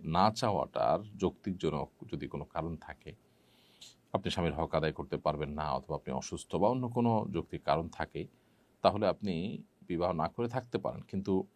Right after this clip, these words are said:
<clears throat> নিছক আপনার কারোর প্রতি অভিমানের কারণে বা অন্য কোনো যৌক্তিক কারণ ছাড়া যদি আপনি বিবাহ থেকে বিরত থাকেন, তাহলে সেই দৃষ্টিকোণ থেকে এটা প্রশংসনীয় কাজ নয়। সেক্ষেত্রে আপনার বিয়ে করাটাই হলো শরিয়ার নির্দেশনা এবং আপনার জন্য উচিত এবং উত্তম।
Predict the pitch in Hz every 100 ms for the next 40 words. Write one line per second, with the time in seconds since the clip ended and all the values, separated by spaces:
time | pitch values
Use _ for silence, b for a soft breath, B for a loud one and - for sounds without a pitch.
0 | _ - 135 117 82 - _ _ _ _
1 | _ _ _ _ _ _ _ 104 110 131
2 | 123 104 101 98 98 b b b b -
3 | 85 80 80 82 82 80 78 73 76 73
4 | 71 73 69 - - - 92 87 85 82
5 | 80 73 - _ _ _ _ - 92 -
6 | 117 101 90 120 113 107 92 80 71 78
7 | 67 67 71 - - 69 95 101 78 -
8 | - - - 95 92 - 135 139 131 113
9 | 98 90 85 - 71 67 65 65 76 90
10 | 71 - B B B B B B B B
11 | B _ - 120 139 135 127 110 85 85
12 | 80 71 73 90 98 98 110 117 92 76
13 | 69 69 85 - 113 95 87 76 64 64
14 | 60 - - 78 110 113 101 _ 90 71